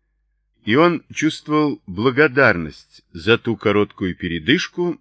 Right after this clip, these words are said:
которую они здесь нашли. Днем, когда ставили машину, гараж был почти полон, и им пришлось переехать на самый нижний уровень. Сейчас, спускаясь в лифте,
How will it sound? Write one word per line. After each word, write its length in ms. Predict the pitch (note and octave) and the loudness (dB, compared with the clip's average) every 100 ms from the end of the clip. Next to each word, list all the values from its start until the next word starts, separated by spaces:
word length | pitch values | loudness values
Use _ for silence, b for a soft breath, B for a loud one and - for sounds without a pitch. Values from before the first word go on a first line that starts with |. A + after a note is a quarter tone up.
| - | -8
которую 440 | - - B2 G#2+ | -8 -6 -4 -4
они 180 | F2 F2 | -4 -6
здесь 340 | E2 D#2+ - | -6 -8 -8
нашли. 440 | D#2 C#2+ - C2 - _ _ _ _ _ _ _ _ _ _ _ _ _ | -12 -14 -16 -18 -20 _ _ _ _ _ _ _ _ _ _ _ _ _
Днем, 380 | F2+ G#2 D3+ C3 | -6 2 2 2
когда 340 | C3+ A2+ A#2 | 0 0 2
ставили 520 | A2+ - A#2 G#2+ G2 F#2+ | 0 2 4 4 4 0
машину, 520 | G2+ G2 E3+ F#3 A2+ | 0 -2 -2 -2 0
гараж 280 | G#2 C3+ C3 | 0 0 -2
был 200 | C#3+ C3 | -6 -4
почти 460 | C3 B2 - C#3 | -6 -6 -10 -10
полон, 640 | C3 - A#2 F2 C#2 B1 - | -8 -2 0 0 -6 -12 -14
и 160 | - G2 | -4 -2
им 100 | F#2+ | -2
пришлось 480 | F#2+ F#2 G2+ G2+ - | -4 -6 -2 -4 -4
переехать 560 | G2+ F2+ G2 F#2 F#2 | -6 0 0 0 -4
на 140 | F#2+ F#2+ | -2 -2
самый 400 | - G#2 G2+ G#2 | 0 0 0 0
нижний 420 | G#2+ D#2+ G2+ G#2+ | -2 -4 -4 -4
уровень. 440 | C#3+ G2 B1+ A1 - _ _ _ _ _ _ | -6 -8 -10 -16 -20 _ _ _ _ _ _
Сейчас, 560 | - A2 - D#3 F#3 - | -6 -6 2 4 4 2
спускаясь 760 | - G2+ - - G2+ F2+ D#2 E2 | -12 -12 -6 2 4 4 -2 -10
в 60 | |
лифте, 480 | D#2 G#2+ - - D#3 | -6 -6 -6 -8 -8